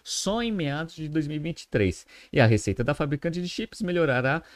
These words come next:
na segunda metade do ano", disse aqui o C E O. Vamos fechar aqui, aí eu explico o que é o efeito chicote.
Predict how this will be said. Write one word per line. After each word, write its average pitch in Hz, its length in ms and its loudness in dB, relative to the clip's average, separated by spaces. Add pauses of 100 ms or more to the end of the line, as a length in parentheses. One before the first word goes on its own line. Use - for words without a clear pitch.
(140)
na 135 120 4
segunda 135 440 0
metade 113 500 -2
do 120 240 2
ano", 110 220 2
disse 107 520 0
aqui 104 520 -4
o 117 100 4
C - 280 -4
E 117 100 4
O. 78 160 0 (460)
Vamos 117 220 4
fechar 120 300 0
aqui, 165 240 0
aí 165 80 2
eu 165 40 2
explico 147 300 -4
o 135 40 -6
que - 180 -6
é 143 40 2
o 139 60 2
efeito 139 300 -2
chicote. - 520 -6